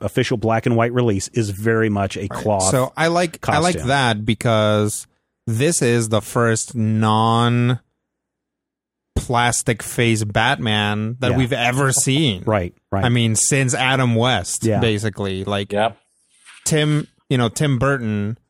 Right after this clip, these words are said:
Speaker 2: put together that Batman, and we have had literally the same
Speaker 1: Mm-hmm.
Speaker 2: Batman ever since, because changing his little black on black accents
Speaker 1: Yeah.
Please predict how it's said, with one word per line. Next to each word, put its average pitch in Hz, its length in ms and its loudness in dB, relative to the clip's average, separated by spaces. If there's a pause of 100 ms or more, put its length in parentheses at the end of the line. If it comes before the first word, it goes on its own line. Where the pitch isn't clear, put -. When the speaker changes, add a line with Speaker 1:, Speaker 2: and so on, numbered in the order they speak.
(560)
Speaker 2:
put 151 180 0
together 131 400 2
that 120 240 2
Batman, 107 760 0
and 120 260 2
we 135 220 2
have 123 220 -2
had 131 360 0 (460)
literally 151 800 2
the 139 140 0
same 131 340 0
Speaker 1:
Mm-hmm. 127 80 0
Speaker 2:
Batman 123 380 2
ever 113 240 2
since, 117 280 0
because 110 300 0
changing 147 580 0
his 113 280 0
little 127 240 2
black 123 360 0
on 120 180 2
black 117 340 0
accents 143 560 0
Speaker 1:
Yeah. 101 240 0